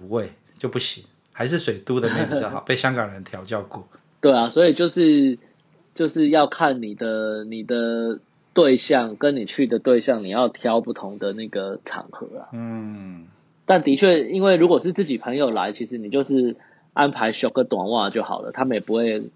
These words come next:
Speaker 2: 考虑这么多。
Speaker 1: 嗯，对啊，应该说朋友一起来喝的话，重点是一起喝酒啦，一起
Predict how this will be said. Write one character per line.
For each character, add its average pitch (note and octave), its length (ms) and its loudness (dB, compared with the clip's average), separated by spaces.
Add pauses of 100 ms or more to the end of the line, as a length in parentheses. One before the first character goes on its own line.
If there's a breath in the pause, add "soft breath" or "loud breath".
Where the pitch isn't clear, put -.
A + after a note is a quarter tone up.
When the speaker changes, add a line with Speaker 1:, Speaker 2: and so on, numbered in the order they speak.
(120)
Speaker 2:
考 - 160 -8
虑 G#2 160 -4
这 G#2 80 -8
么 F#2 120 -12
多。 - 220 -12 (680 loud breath)
Speaker 1:
嗯， F3+ 160 -8 (260)
对 C#3+ 100 0
啊， C#3 60 4
应 D#3+ 80 2
该 G3 120 6
说 F#3+ 120 2
朋 D#3+ 160 2
友 D3 160 4
一 D3 60 2
起 C#3+ 120 -2
来 A2 140 2
喝 C3 240 -2
的 A#2 100 2
话， C3 160 4
重 B2 320 0
点 G#2 240 -10
是 G#2+ 560 -6
一 C#3 60 -8
起 A2+ 180 -6
喝 A2 200 -4
酒 G#2 160 -10 (160)
啦， - 180 -16
一 - 80 -14
起 - 180 -10